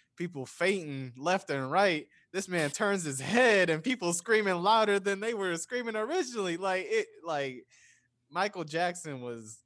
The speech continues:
like, beyond superstardom. Like, that man was revered as, like, a holy being to, like, some people, but to, like, for, but that was the last generation. For our generation, oh my goodness,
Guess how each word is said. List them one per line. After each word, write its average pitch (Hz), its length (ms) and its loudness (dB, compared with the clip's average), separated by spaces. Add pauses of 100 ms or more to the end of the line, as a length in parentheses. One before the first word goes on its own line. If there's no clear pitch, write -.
(300)
like, 110 420 -12
beyond 123 600 -8
superstardom. 107 960 -14
Like, 101 220 -20
that 135 180 -10
man 131 240 -12
was 104 280 -16
revered 107 500 -16 (100)
as, 98 140 -20
like, 73 240 -20 (1600)
a 120 100 -8
holy 120 540 -12
being 120 400 -10
to, 107 120 -18
like, 101 200 -18
some 117 260 -16
people, - 480 -20
but 98 180 -14 (540)
to, 123 240 -8
like, 120 380 -10 (180)
for, 135 460 -2 (400)
but 120 160 -18
that 202 200 4
was 190 160 0
the 139 120 -6
last 175 420 -2
generation. 107 720 -14
For 113 220 -12
our 185 320 -2
generation, 208 920 -10
oh 139 160 -10
my 113 240 -14
goodness, 135 640 -14